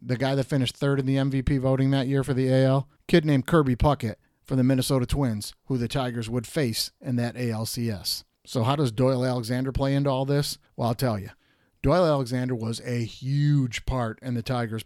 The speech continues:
holding off the Blue Jays by one game. In fact, he's probably single-handedly responsible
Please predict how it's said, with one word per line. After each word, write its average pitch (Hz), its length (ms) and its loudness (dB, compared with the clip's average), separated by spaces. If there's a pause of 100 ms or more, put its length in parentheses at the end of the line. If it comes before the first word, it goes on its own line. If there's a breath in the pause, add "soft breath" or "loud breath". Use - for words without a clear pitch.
(100)
holding 123 280 4
off 117 200 0
the 123 80 -2
Blue 123 200 2
Jays 117 280 0
by 117 180 0
one 117 380 2
game. 107 300 -8 (220)
In 135 140 4
fact, 123 460 2
he's 123 240 0
probably 156 400 4
single-handedly 127 760 0
responsible 131 840 -2